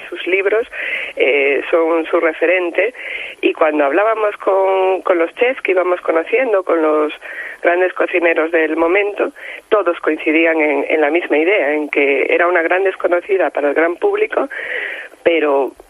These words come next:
un, un referente en sus cocinas y desde, desde unos inicios.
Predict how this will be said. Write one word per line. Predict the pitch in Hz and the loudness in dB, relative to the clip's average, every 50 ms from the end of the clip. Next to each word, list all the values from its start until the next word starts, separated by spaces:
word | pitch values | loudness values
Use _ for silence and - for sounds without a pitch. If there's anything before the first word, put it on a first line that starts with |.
| - _ _ _ _ _ _ _ _ _ _ _ _ _ - - - | -20 _ _ _ _ _ _ _ _ _ _ _ _ _ -20 -4 -2
un, | - 175 175 170 170 - - | 0 2 2 2 2 0 0
un | - 170 160 | 0 0 2
referente | 170 170 165 - 165 165 170 170 143 - - | 0 0 0 0 0 0 2 0 0 0 0
en | 139 147 143 | -2 -2 -2
sus | - 151 - | -4 -4 -4
cocinas | - - 139 - - - 180 170 151 139 131 131 - - | -2 -2 -2 -2 0 0 0 2 2 0 0 -2 -2 -2
y | 135 139 139 120 135 113 110 110 - | 0 0 2 2 2 0 0 0 -2
desde, | - - 147 139 - - 139 131 131 117 | 0 0 -2 0 2 0 2 2 0 0
desde | - 151 147 147 151 | 0 -2 -2 0 0
unos | 156 160 156 151 - - | 0 2 0 0 0 0
inicios. | 156 160 170 190 - - 190 180 190 | 0 2 2 0 0 0 0 0 0